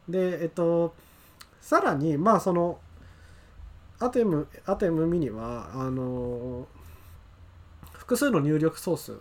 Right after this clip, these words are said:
を切り替えられるので、例えば今はこうやってカメラの映像を、えー、出力してますけども、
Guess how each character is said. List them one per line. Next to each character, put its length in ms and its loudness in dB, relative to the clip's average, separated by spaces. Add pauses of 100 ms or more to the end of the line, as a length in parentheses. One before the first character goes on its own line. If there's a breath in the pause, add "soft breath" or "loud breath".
を 120 -4
切 120 -8
り 120 -2
替 200 2
え 40 4
ら 100 4
れ 100 6
る 120 -4
の 120 -16
で、 260 -6 (720 loud breath)
例 140 4
え 20 4
ば 280 -2
今 220 0
は 200 -6 (140)
こ 120 -8
う 40 -2
や 40 -4
っ 40 -8
て 340 -10
カ 120 0
メ 140 0
ラ 80 -6
の 160 -16 (760 soft breath)
映 160 -6
像 140 -8
を、 520 0
え 360 -4
ー、 40 -20
出 180 -12
力 220 -10
し 60 -20
て 80 -12
ま 140 -12
す 80 -20
け 100 -10
ど 100 -4
も、 300 -2